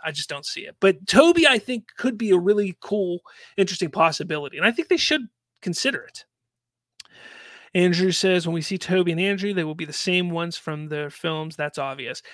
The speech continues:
Yeah, I think that's obvious. Absolutely. "I hope the film greenlights Sam Raimi's Spider-Man four to close, uh, Tobey's story." Again, that's what I was just saying. I think that would be the best way to go. And honestly,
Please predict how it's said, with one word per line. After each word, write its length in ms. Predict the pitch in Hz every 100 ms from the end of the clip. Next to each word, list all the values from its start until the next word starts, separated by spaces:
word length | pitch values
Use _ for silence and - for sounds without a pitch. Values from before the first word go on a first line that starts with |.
| - -
Yeah, 300 | 196 156 170 -
I 80 | 170
think 160 | 202
that's 180 | 175 165
obvious. 560 | 151 156 139 156 - - -
Absolutely. 640 | 151 - 147 147 147 156 _ - - -
"I 60 | 165
hope 180 | 190
the 80 | 190
film 480 | - 196 185 180 170
greenlights 480 | 170 170 175 165 156
Sam 220 | - 160
Raimi's 260 | 151 156 -
Spider-Man 320 | 147 143 143
four 300 | - 151 156
to 100 | -
close, 420 | 143 143 - -
uh, 80 | 151 _
Tobey's 260 | 147 143 -
story." 420 | 190 185 190 175 -
Again, 200 | 165 185
that's 160 | 170 -
what 120 | 185
I 20 |
was 140 | 175
just 160 | 165 -
saying. 240 | 185 165
I 80 | 156
think 240 | - 226 185
that 200 | 214 208
would 140 | 180
be 140 | 202
the 120 | 185 175
best 380 | 190 185 -
way 100 | 165
to 120 | 156 143
go. 320 | 165 185 190
And 100 | 170 _ - - _ _
honestly, 640 | 156 196 233 - 254 254